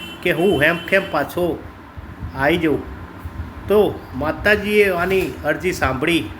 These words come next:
અને તેને ભારત હેમખેમ પાછો આવી ગયો. માતાજી આવું કાર્ય ફોરેનમાં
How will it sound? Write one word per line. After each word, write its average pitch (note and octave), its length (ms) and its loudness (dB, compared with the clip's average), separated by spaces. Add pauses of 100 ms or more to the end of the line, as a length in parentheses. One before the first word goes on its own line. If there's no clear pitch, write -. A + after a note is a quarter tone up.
અને D#3+ 200 0
તેને D#3+ 440 0 (920)
ભારત C#3 420 4 (920)
હેમખેમ D#3 480 0
પાછો B2+ 280 0
આવી C3+ 220 2
ગયો. A2 240 -4 (280)
માતાજી F#3+ 540 2
આવું G3 240 2
કાર્ય F#3 300 4 (720)
ફોરેનમાં E3+ 460 4